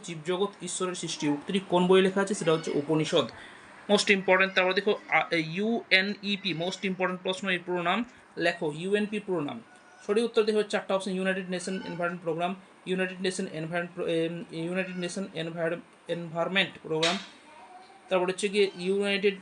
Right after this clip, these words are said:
নেশন এনার্জি প্রোগ্রাম, দুই নম্বর ইউনাইটেড নেশন এনভায়রনমেন্ট প্রো-, আহ, প্রোগ্রাম। তো সঠিক উত্তর হচ্ছে ইউনাইটেড নেশন এনভায়রনমেন্ট প্রোগ্রাম, সেটা হচ্ছে গিয়ে, আহ, এ নাম্বারটা সঠিক উত্তর। এখানে এনভায়রনমেন্ট হবে কথাটা, একটু তোমরা প্রত্যেকে ঠিক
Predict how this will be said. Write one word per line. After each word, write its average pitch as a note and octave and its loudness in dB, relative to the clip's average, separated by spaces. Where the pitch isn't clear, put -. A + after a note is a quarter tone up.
নেশন G3 -2
এনার্জি F3+ -2
প্রোগ্রাম, F#3 -2
দুই E3+ -6
নম্বর F3+ -2
ইউনাইটেড F3 -2
নেশন E3 -4
এনভায়রনমেন্ট F3 -4
প্রো-, E3 -2
আহ, D#3+ 0
প্রোগ্রাম। D#3 -2
তো D#3+ -12
সঠিক A3+ 2
উত্তর A3+ 2
হচ্ছে G#3+ 2
ইউনাইটেড G3 2
নেশন G3 -2
এনভায়রনমেন্ট F3 -2
প্রোগ্রাম, F#3 -2
সেটা F#3 -4
হচ্ছে F3 -6
গিয়ে, G3 0
আহ, - -2
এ G#3 6
নাম্বারটা G#3 0
সঠিক E3 -2
উত্তর। E3 -2
এখানে F#3 -2
এনভায়রনমেন্ট E3+ 0
হবে D#3 -2
কথাটা, D#3+ 0
একটু F#3+ -4
তোমরা D#3+ -4
প্রত্যেকে E3+ -8
ঠিক E3+ -10